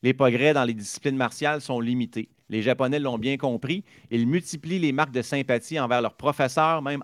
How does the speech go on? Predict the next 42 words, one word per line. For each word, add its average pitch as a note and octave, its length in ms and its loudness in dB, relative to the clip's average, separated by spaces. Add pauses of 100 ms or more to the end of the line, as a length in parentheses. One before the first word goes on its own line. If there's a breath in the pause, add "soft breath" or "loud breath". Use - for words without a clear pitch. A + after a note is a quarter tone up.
en D3+ 120 -2
dehors D#3 300 2
des C3 160 0
cours, E3+ 380 4 (260 soft breath)
sans D#3+ 320 -2
pour D#3 460 0
cela C#3 320 0
tomber C3 320 0
dans B2+ 100 2
les A#2 220 -2
excès D#3 260 -2
du A2+ 160 -8
culte C#3+ 300 -4
de A2 40 -4
la A2 80 2
personnalité. » A#2+ 800 -6 (680)
Au A#2+ 100 -2
Japon, B2 240 0
by C3+ 140 4
the A#2+ 40 2
way, B2+ 180 2
un - 40 -2
sensei, B2 280 -6
ça B2 120 -6
peut A#2+ 80 -6
être G#2+ 80 -8
ton A2 160 -8
boss, G#2+ 280 -6 (340)
pas A#2 100 0
juste A#2+ 160 -4
un A2+ 80 -6
prof A#2 140 -4
de G#2+ 80 0
karaté. G2+ 420 -4 (640 loud breath)
Simplement, E3+ 680 4 (400)
ils C3 120 6
recherchent C3+ 480 4
l'amitié E3 500 2
d'un C3+ 260 4
homme D#3 340 0
qu'ils B2 360 -2
estiment F3+ 600 -4